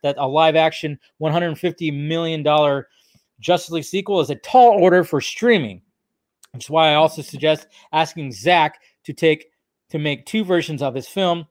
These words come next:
a three hour plus in theaters, blah, blah, blah, blah, blah. So he's saying more about that. So imagine a relatively large three million dollar budget per episode, for example,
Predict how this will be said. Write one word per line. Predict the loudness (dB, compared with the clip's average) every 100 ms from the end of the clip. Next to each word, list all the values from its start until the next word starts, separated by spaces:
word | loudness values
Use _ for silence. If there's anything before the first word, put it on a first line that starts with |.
| _ -14
a |
three | -12 0 4
hour | 4 4
plus | 2 -2 -2
in | -8
theaters, | -6 -6 -6
blah, | -4 -6
blah, | -4
blah, | -2 -2
blah, | 0
blah. | 0 -2 _ _ _ _
So | -10 -8
he's | -6
saying | -6 -6
more | -6 -4
about | -4 -2 2
that. | 4 2 -4
So | -8 -6 -6 _ _ _ _ _ _ _
imagine | 0 2 2 -2
a | -2
relatively | 2 4 4 2 0 0
large | 2 2 2 -2
three | -6 -4
million | -2 -4 0
dollar | 0 0
budget | 2 0 0 -8
per | -4
episode, | -4 -4 -2 0 0 -6 _ _ _ _ _ _ _
for | -8 -6
example, | -4 -4 -4 -2 -4 -4